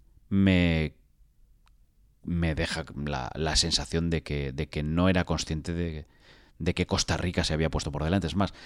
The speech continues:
al descanso sabíamos el partido, al descanso sí que reconoce saber el resultado del partido, pero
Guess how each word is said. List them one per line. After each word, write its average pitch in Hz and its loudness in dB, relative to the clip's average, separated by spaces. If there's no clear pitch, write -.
al 98 2
descanso 135 4
sabíamos 143 4
el 113 4
partido, 101 4
al 85 2
descanso 120 4
sí 113 2
que 113 4
reconoce 92 2
saber 90 2
el 87 2
resultado 90 2
del 92 4
partido, 107 4
pero 131 8